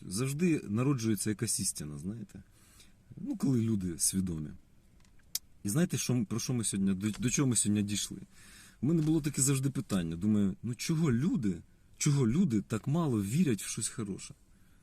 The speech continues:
Ну, от коли ти кажеш, що я тобі зроблю, я тобі там то, я тобі сьо, чого людина піддає бешеному сумніву, стопроцентному сумніву, то, що йому дають?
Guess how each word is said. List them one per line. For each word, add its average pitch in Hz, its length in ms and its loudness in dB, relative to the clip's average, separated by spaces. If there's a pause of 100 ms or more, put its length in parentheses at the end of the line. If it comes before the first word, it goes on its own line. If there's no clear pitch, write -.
(160)
Ну, 143 60 0
от - 80 -2
коли 156 200 6
ти 143 100 -2
кажеш, 98 280 0
що - 140 0
я 127 160 2
тобі 110 220 -2
зроблю, 113 480 2
я 101 100 2
тобі 92 220 -2
там 87 200 -4
то, 127 220 -4
я 101 80 0
тобі 90 240 -6
сьо, 123 220 -4 (320)
чого 160 280 4
людина 135 460 2
піддає 120 420 2
бешеному 110 680 2
сумніву, 107 580 0 (580)
стопроцентному 104 800 0
сумніву, 107 420 -2
то, 92 120 -10
що - 140 -8
йому 87 140 -4
дають? 87 360 -8